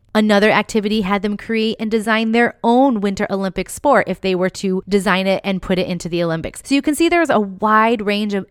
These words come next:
and variety of activities that would appeal to different types of learners. I did another thematic choice board on plants. So in the center of the choice board was a link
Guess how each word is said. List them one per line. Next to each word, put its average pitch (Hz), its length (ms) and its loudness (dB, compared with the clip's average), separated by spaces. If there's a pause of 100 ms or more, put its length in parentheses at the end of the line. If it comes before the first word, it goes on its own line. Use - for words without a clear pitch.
and 196 140 -4
variety 185 560 2
of 175 160 -4
activities 294 560 -2
that 233 180 4
would 240 100 4
appeal 208 460 2
to 220 160 -8
different 175 720 -6
types 170 320 -6
of 170 160 -6
learners. 160 480 -6 (340)
I 220 60 2
did 220 180 2
another 311 340 4
thematic 196 500 0
choice 190 260 -2
board 196 340 0
on 190 220 -4
plants. - 560 -8
So - 260 0
in 269 140 0
the 247 80 0
center 220 280 -2
of 196 80 -2
the 202 80 -2
choice 294 360 0
board 302 240 4
was 202 400 0
a 208 80 0
link 196 320 -4